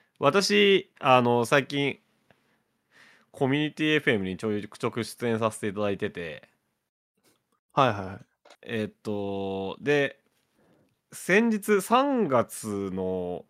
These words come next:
Speaker 1: あの、七日？土曜日にも、あの、出させていただいて、これはレインボータウンエフエムさん、あの、江東区のコミュニティエフエム。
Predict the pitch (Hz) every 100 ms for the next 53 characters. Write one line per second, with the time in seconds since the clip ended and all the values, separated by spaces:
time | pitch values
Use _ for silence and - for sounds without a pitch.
0 | _ _ - 98 92 87 87 85 82 82
1 | - _ _ _ _ _ _ _ _ _
2 | _ _ _ 123 190 214 277 - _ -
3 | 170 240 175 117 98 87 - _ - 120
4 | 101 98 95 110 135 120 104 90 98 95
5 | 113 220 208 185 175 180 175 170 160 151
6 | 139 110 95 87 82 - _ _ _ _
7 | _ _ _ - - 90 76 - - 107
8 | 95 92 87 85 85 - _ _ _ _
9 | _ _ - 143 123 113 90 - _ _
10 | _ _ - 117 104 104 95 87 55